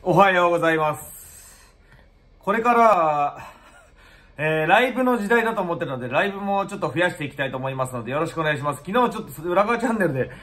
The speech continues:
初めてやらせてもらったじゃないですか。えー、すいません。あの、急すぎますけどね。ちょっと申し訳ございませんね。なんかあの、TikTokとか、YouTubeだったりとか、インスタだったりとか、いろんなところで今試してみてるんですよね。ライブみたいな。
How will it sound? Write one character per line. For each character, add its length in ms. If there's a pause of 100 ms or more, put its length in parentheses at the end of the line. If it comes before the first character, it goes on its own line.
(120)
初 180
め 120
て 520 (200)
や 200
ら 80
せ 60
て 40
も 60
ら 80
っ 40
た 60
じ 60
ゃ 80
な 20
い 40
で 40
す 60
か。 260 (760)
え 280
ー、 60
す 100
い 20
ま 140
せ 120
ん。 160
あ 80
の、 300
急 400
す 140
ぎ 120
ま 140
す 100
け 120
ど 100
ね。 220
ち 60
ょ 20
っ 60
と 120
申 160
し 60
訳 100
ご 120
ざ 80
い 40
ま 100
せ 120
ん 80
ね。 280 (200)
な 80
ん 40
か 120
あ 20
の、 540 (500)
TikTok 580
と 120
か、 480 (320)
YouTube 360
だ 100
っ 100
た 80
り 40
と 100
か、 280
イ 60
ン 80
ス 20
タ 60
だ 80
っ 80
た 60
り 40
と 80
か、 80
い 60
ろ 100
ん 140
な 340
と 100
こ 100
ろ 100
で 160
今 200
試 220
し 60
て 100
み 120
て 100
る 80
ん 80
で 80
す 80
よ 60
ね。 120
ラ 160
イ 80
ブ 300
み 80
た 120
い 60
な。 300